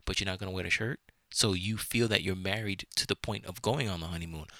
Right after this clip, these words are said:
but you don't feel married to the point of wearing a shirt that says the title of what you actually are. <laughs> You know what I mean? So wear the fucking thing. And so she's like, "Okay." You know, and she gets depressed.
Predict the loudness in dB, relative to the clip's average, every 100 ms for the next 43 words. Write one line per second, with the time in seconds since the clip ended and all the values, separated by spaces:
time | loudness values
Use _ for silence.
0 | -4 0 0 0 -2 -2 -2 -4 -4 -2
1 | -4 -8 -16 _ _ _ _ _ _ 2
2 | 2 2 0 -2 -4 -2 0 0 -2 0
3 | 8 10 10 2 -2 -2 -2 -4 0 4
4 | 4 0 -12 -20 _ _ _ _ _ -4
5 | -2 2 2 2 0 -2 0 0 6 4
6 | 4 -2 -2 -2 -4 -16 _ _ _ _
7 | _ _ _ -6 4 6 6 2 -18 -20
8 | _ _ 0 4 6 4 0 -2 -6 _
9 | _ _ _ -4 0 0 0 -2 -4 -4
10 | -4 -4 -4 -8 -4 2 4 4 2 0
11 | 0 0 2 2 2 -2 -4 -16 -14 -4
12 | -2 0 -2 0 -4 -2 -4 0 2 0